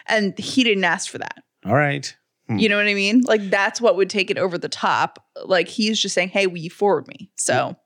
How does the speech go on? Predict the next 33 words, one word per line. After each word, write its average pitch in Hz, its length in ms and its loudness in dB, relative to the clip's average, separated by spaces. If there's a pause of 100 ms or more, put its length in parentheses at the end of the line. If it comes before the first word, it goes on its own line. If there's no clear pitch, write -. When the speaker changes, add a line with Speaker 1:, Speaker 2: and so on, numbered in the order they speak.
(120)
Speaker 2:
Our 135 140 0
phone 143 300 0
number 123 340 2
is 110 460 0
eight 139 180 2
hundred 110 520 0 (320)
four 127 240 2
three 139 220 2
four 110 540 0
fifty-four 135 680 2
fifty-four. 107 880 0 (320)
If 98 140 -10
you 107 80 -2
wanna 98 180 -2
comment 135 440 0
on 127 160 -2
this, 117 300 0
you 107 80 -6
can 104 120 -6
also 113 500 2 (300)
reach 117 240 2
out 110 200 0
directly 107 420 -2
to 104 120 -8
me. 117 400 -2 (320)
Email 147 720 2 (160)
Jeff 117 380 0
at - 160 -6
Callie 104 240 0
and 101 80 -8
Jeff 101 220 -2
dot 95 200 0
com 120 360 -4